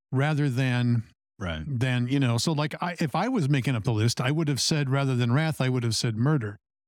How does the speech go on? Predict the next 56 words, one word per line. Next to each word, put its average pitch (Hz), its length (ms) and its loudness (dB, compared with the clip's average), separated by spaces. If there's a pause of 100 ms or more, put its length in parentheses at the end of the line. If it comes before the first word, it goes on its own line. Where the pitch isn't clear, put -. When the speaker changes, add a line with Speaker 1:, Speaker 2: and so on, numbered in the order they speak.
Speaker 2:
Mm. 98 240 2
Speaker 1:
Okay? 135 380 0
Speaker 2:
Oh, 123 160 0
good. 107 220 0
Speaker 1:
Uh, 147 200 -2
Speaker 2:
Yeah. 104 180 0
Speaker 1:
um, 127 380 0 (380)
Speaker 2:
Let's, 127 300 -4
let, 139 180 -2
make, 135 260 0
let, 131 160 -2
remind 123 520 0
me 101 100 4
of 85 80 -4
that 80 300 -6
when 98 160 2
we 98 120 0
get 92 140 0
into - 160 -2
Speaker 1:
Okay. 87 100 -6
Speaker 2:
this, - 200 -4
because 90 360 -2 (120)
I, 95 100 -6 (160)
there's 101 380 -2
that, 104 260 -6
I 113 80 -4
think 113 200 -6
that's 110 200 -4
interesting. 92 760 -4 (680)
Th-, 117 140 -6
that's 120 260 -4
super 107 320 -2
interesting. 90 440 -4
So 120 120 -2
just 104 140 0
remind, 120 520 2 (540)
remind 123 200 0
Speaker 1:
Right. 156 180 -2
Speaker 2:
me 147 140 -2
when 123 180 -2
we 117 80 2
get, 127 160 -6 (160)
uh, 107 80 -2
somewhere 165 280 0
Speaker 1:
Okay. 117 100 -2
Speaker 2:
into 113 100 -4
this 113 260 -4
Speaker 1:
Right. 110 60 -4
Speaker 2:
thing 101 120 -4
to 95 100 -6
come 101 200 -2
back 87 180 -2
to - 40 -14
that. 87 180 -12
Speaker 1:
All 135 60 -2
right. 107 140 -6